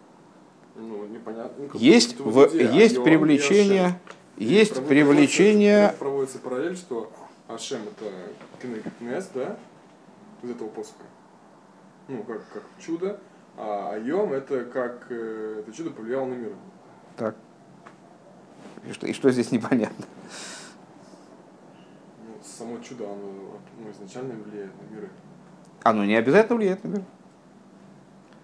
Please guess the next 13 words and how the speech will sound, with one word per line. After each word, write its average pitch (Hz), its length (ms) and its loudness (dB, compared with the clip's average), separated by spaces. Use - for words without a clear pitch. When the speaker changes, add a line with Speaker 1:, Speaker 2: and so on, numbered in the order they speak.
Speaker 1:
А 101 120 -10
в - 40 -16
Speaker 2:
Или 165 140 8
Speaker 1:
чем 160 100 8
Speaker 2:
влияет 143 320 12
Speaker 1:
чудо? 123 60 4
Speaker 2:
в 127 60 10
разной 156 280 8
степени. 120 480 -4
Speaker 1:
А 110 40 -12
в - 60 -20
чем 120 160 -16
чудо? 110 200 -20